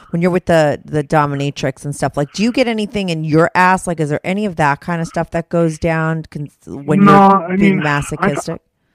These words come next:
Speaker 2: I've had that happen, but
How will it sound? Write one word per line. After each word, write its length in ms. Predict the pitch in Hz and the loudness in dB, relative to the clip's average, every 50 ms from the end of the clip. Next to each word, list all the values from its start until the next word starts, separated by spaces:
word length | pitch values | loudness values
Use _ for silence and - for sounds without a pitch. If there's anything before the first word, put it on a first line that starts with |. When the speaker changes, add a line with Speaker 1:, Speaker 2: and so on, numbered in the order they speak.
| - _ _ _ _ _ _ _ _ _ _ _ _ _ _ _ _ _ - | -20 _ _ _ _ _ _ _ _ _ _ _ _ _ _ _ _ _ -6
Speaker 2:
I've 220 | - 208 247 220 | -4 -4 -4 -2
had 320 | - 156 147 151 151 143 139 | -4 -4 -2 -2 -4 -2 -2
that 300 | 151 147 143 143 147 - - - - - - - - | -2 -2 -2 -2 -6 -8 -12 -16 -14 -10 -10 -6 -4
happen, 480 | 131 127 127 - - 139 131 127 127 120 | -2 -2 -2 -2 -4 -8 -6 -6 -6 -4
but 180 | 127 120 120 | -4 -4 -4